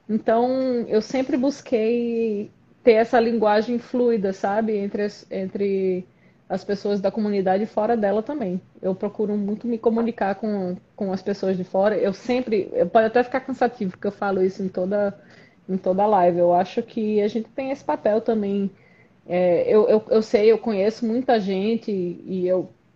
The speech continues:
me diferencio às vezes um pouco desse pensamento que fala, "Ah, tem que aceitar, foda-se." Eu falo, Mas a gente tem um papel também, é, de... não é passar pano, nem apaziguar, nem nada, mas, é, eu,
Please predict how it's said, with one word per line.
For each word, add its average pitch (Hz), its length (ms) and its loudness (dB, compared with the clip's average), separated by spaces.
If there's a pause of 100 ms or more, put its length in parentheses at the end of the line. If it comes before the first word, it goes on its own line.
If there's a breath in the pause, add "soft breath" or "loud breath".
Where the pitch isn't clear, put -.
(260)
me 214 160 -2
diferencio 240 640 4
às 220 140 0
vezes 196 240 0
um 208 60 -4
pouco 190 220 -6
desse 196 160 -4
pensamento 196 400 -6
que - 60 -14
fala, 208 240 -2
"Ah, 262 480 2 (500)
tem 269 280 4
que 254 100 -4
aceitar, 240 960 -4
foda-se." 247 680 -2
Eu 233 140 0
falo, 339 240 -4
Mas 370 140 -4
a 320 80 -4
gente 302 240 -6
tem 349 100 -4
um 320 80 -4
papel 285 540 0
também, 208 520 -2 (600 loud breath)
é, 185 1040 2 (640)
de... 180 800 -8 (280)
não 247 160 0
é 349 60 4
passar 311 300 0
pano, 226 400 0
nem 220 160 0
apaziguar, 214 580 0
nem 240 100 0
nada, 202 360 0
mas, 208 520 -4
é, 208 300 -2
eu, 214 160 2